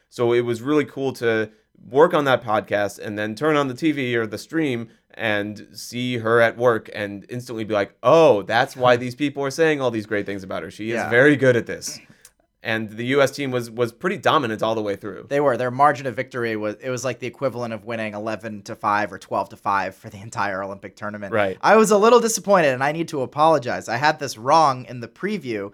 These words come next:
Speaker 2: One of the highlights of the Olympics in twenty twelve was watching N B C's Doc Emrick call the water polo.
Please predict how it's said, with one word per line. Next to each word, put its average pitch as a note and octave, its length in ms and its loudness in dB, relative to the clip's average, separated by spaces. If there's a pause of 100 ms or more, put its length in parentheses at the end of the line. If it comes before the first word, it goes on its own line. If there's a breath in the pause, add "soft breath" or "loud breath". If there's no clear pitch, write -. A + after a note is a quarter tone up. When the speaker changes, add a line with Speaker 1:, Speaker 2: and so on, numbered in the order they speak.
(240 soft breath)
Speaker 2:
One F#3+ 200 6
of F#3+ 80 4
the D3+ 120 2
highlights G3+ 520 4
of E3+ 80 -4
the E3 140 2
Olympics D#3 560 0
in C#3+ 260 -8
twenty D#3+ 280 -6
twelve F3 280 0
was C3 160 -8
watching C#3+ 480 -2
N D3+ 160 -8
B D3 80 -6
C's D3 260 -6
Doc C3+ 320 2
Emrick D3+ 460 -4
call D#3 260 2
the C#3+ 100 -2
water F3 340 2
polo. G2+ 520 -6